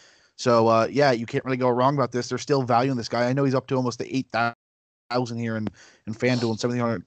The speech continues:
in, in DraftKings, but they're not putting him up there with the, the big dogs, as you will, when he actually is a fantasy football big dog. You know, twenty plus carries and, uh,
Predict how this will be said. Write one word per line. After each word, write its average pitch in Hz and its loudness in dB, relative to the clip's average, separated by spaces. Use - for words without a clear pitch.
in, 107 -2
in 123 0
DraftKings, 123 4
but 113 -8
they're 139 2
not - -2
putting 147 0
him 131 0
up 127 -6
there 120 0
with 110 -2
the, 117 -4
the 143 2
big 131 2
dogs, 113 4
as 113 -2
you 117 -2
will, 117 0
when 120 -4
he 123 -12
actually 127 -4
is 117 -2
a 110 -2
fantasy 117 -6
football 110 -2
big 117 -4
dog. 110 2
You - -4
know, 113 2
twenty 156 2
plus 139 2
carries 135 0
and, 113 -2
uh, 107 0